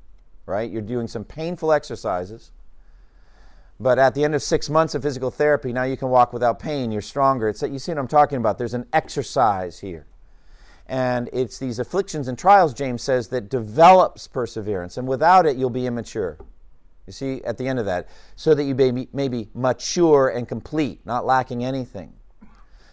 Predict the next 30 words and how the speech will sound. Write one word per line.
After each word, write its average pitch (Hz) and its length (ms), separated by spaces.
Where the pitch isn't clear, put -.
So - 120
I 120 60
like 151 220
to 139 80
take 147 240
that 127 180
and 104 220
flip - 440
it 143 80
around 139 320
like 117 140
a 110 60
photographic 120 720
negative. 120 640
What 147 180
would 170 120
be 156 100
the 131 100
photographic 151 1000
negative 120 560
of 98 260
mature, 151 720
complete, 151 640
not 143 320
lacking 131 380
anything? 147 380
Go 120 80
ahead, 113 180
do 117 140
it. - 100